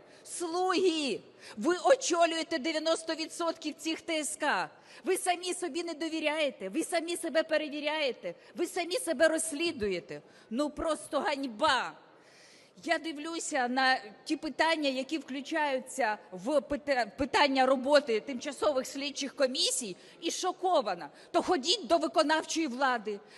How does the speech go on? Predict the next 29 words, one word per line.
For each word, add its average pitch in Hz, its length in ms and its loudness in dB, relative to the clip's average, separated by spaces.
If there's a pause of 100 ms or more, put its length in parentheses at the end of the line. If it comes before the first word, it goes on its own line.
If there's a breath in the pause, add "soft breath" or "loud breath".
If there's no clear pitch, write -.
вимагайте 339 640 2
щось 339 300 -4
від 339 140 -4
прем'єра, 302 760 2 (420 loud breath)
який 320 300 -6
взагалі 330 520 -2
безмовний 254 760 -2
тут 247 200 -10
в 196 40 -12
залі. 190 520 -4 (240 loud breath)
Ну, 349 120 -4
робіть 370 320 -2
щось - 260 -6
з - 120 -10
тим, 370 240 -6
що - 180 -6
кругом 320 340 0
розкрадається. 294 1000 -2 (400 loud breath)
Неповернення 320 680 0
валютної 311 540 0
виручки, 311 440 -4
да 285 120 2
ця 302 240 2
тема 302 360 4
була 294 300 6
актуальною 294 560 6
тоді, 277 240 -2
коли 285 240 0
відкрили 277 500 2